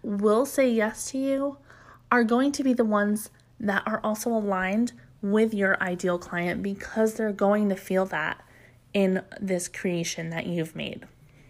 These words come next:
So don't give up and don't get down on yourself,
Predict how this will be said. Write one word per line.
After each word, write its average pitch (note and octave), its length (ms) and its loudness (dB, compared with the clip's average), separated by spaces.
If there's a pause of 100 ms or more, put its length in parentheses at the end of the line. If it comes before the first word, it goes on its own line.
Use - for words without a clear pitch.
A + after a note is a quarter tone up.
(1500)
So - 160 -6
don't A#3+ 280 2
give D4 160 4
up G3+ 220 6
and G3 140 2
don't B3 280 2
get C#4 180 -2
down G3+ 200 0
on F#3+ 120 0
yourself, G3 520 -2